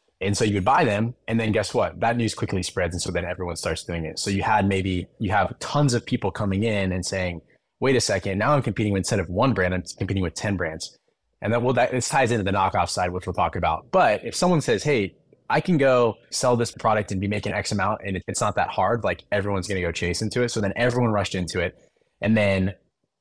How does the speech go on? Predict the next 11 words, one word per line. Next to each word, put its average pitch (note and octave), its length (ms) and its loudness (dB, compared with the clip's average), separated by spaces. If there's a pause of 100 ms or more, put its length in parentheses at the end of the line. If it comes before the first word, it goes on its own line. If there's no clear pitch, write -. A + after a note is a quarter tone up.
(120)
security A2+ 600 0
updates G#2 360 0
change, F#2+ 300 -2
privacy A2+ 420 0
and G2 80 -2
security G2 380 -2
laws F2+ 280 2
changed, F2+ 440 -6
and, F#2+ 200 -4
or, G#2+ 140 0
like, E2+ 260 0